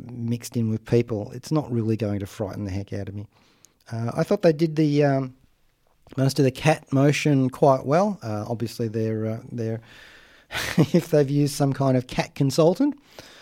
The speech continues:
um, they've, they've done their research and, and got it, got it done pretty well, I thought. Especially some horizontal extensions with the cats. Um,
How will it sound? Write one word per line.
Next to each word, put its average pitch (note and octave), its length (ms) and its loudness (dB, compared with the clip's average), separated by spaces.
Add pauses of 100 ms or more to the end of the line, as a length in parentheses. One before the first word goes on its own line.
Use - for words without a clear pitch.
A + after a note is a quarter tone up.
(240)
um, A#2+ 1120 -4
they've, A#2 320 -6
they've A#2 180 -2
done A2+ 240 0
their A2 160 -2
research G#2+ 580 -4
and, G2+ 200 -6
and G#2+ 180 -8
got G#2+ 160 -4
it, - 120 -12 (420)
got A2 140 -8
it - 140 -18
done G#2 300 -6 (300)
pretty G#3+ 400 -8
well, C3+ 360 0
I G#2+ 60 -4
thought. G#2 380 -12 (220)
Especially B3 380 0
some F#3+ 280 0
horizontal D#3 640 4
extensions C#3+ 580 -2
with C3 100 0
the A#2 80 0
cats. - 440 -6
Um, G#2+ 200 -2